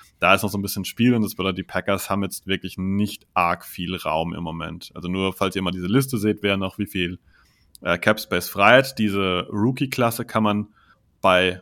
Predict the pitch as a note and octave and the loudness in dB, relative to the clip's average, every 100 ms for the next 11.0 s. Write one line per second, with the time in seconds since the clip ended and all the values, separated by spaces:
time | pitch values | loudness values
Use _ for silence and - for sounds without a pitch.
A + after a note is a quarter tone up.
0 | _ - G#2 - E2+ G#2 B2 C3+ C3+ C3 | _ 0 0 0 4 4 4 2 0 0
1 | C3 F#2+ - - - A#2+ A#2+ A#2+ - - | 0 -2 -4 -4 -2 0 0 -4 -10 -2
2 | F2 G2+ G2+ G#2+ G#2+ G2 G#2 G2+ G2+ F#2+ | 2 2 2 0 0 0 0 -2 -2 0
3 | F#2+ F2+ F#2+ A2 A2+ - G2+ F#2+ G#2+ G2 | 0 -2 -2 -4 -6 -4 -2 -2 -4 -4
4 | - F#2 - F#2 F2+ - - - E2 F2+ | -6 -8 -6 -6 -6 -8 -8 -10 -8 -6
5 | F#2+ F#2 - F#2+ F#2+ F#2+ - F#2 - F2 | -2 -4 -4 -2 0 0 -2 -8 -12 -8
6 | F2 G#2 C3+ C3+ B2 A2+ A2 G#2+ - G#2 | 0 2 2 2 -4 -2 -2 -2 -2 -2
7 | G#2 - _ - - - - G2 F#2+ F#2+ | -2 -8 _ -20 -20 -20 -2 2 4 4
8 | F#2+ F#2 G2 F#2 F2+ G2+ A2 A2+ G2+ - | 2 -2 0 0 0 0 0 0 -4 -4
9 | - F#2 F#2 F2+ F#2+ - - G2+ - A2+ | -6 -4 -2 -4 -8 -10 -4 -4 2 4
10 | A#2+ - G#2 G#2 G2+ F#2+ F#2+ G2 G2 G2 | 4 2 2 2 0 -2 -4 -6 -6 -6